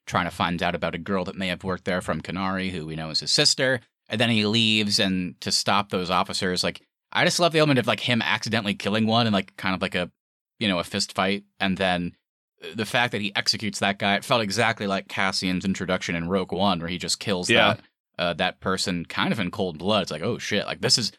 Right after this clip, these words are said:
Speaker 1: a quote-unquote good guy, 'cause he's on the rebels, but he's down to do some unsavory things if it kind of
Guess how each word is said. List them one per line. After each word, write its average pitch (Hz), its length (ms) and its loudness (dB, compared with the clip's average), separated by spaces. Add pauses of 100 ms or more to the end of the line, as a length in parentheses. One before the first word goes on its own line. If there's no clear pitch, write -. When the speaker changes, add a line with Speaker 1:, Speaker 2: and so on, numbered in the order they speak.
(280)
Speaker 1:
a 113 180 2
quote-unquote 135 540 2
good 180 260 4
guy, 87 480 0
'cause 110 120 -4
he's 101 140 0
on 113 140 4
the 90 80 2
rebels, 95 400 0
but 95 320 -2
he's 202 480 -6
down 165 380 2
to 131 80 -10
do 139 180 2
some 120 300 2
unsavory 117 680 0
things 98 440 0
if 73 80 -10
it - 140 -8
kind 87 180 -2
of 80 140 -4